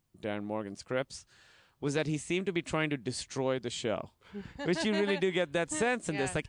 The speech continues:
Speaker 1: everything, like, Mulder and Scully are wrong. They're kind of assholes. They're the weirdos
Speaker 2: Yeah.
Speaker 1: in this. They're the ones who are, you know, sort of, uh, bigoted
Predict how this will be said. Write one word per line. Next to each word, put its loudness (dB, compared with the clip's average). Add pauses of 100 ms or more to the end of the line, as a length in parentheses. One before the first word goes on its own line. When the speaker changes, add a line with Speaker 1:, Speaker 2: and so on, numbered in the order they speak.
Speaker 1:
everything, 2 (100)
like, 0
Mulder 0
and 2
Scully 2
are 2
wrong. 0
They're -2
kind 2
of 0
assholes. -2
They're 4
the 2
weirdos -4
Speaker 2:
Yeah. -2 (200)
Speaker 1:
in -6
this. -2
They're 2
the 0
ones -2
who 2
are, 2 (320)
you -4
know, 0 (160)
sort -2
of, -6
uh, 2 (800)
bigoted 2